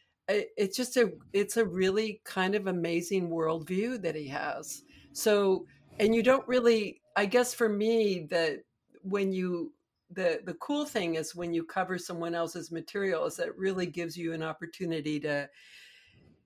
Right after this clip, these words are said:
if you sing it day after day after day after day and you go, "How can I make this my own?" It really kind of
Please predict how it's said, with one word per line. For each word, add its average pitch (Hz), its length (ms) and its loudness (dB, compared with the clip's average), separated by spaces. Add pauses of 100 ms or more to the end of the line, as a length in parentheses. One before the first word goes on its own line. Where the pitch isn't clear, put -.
(140)
if - 60 -14
you 185 160 -2
sing - 500 0
it 170 220 -2
day 180 320 4
after 160 320 0
day 165 220 4
after 160 340 2
day 160 200 0
after 151 280 -4
day 160 220 0
and 156 80 -2
you 147 60 -6
go, 151 100 -2
"How 190 300 2
can 196 160 -4
I 160 80 -2
make 165 260 -4
this 156 220 -10
my 165 160 -4
own?" 165 220 -2
It 165 120 -6
really 190 460 0
kind 175 320 -4
of 160 100 -4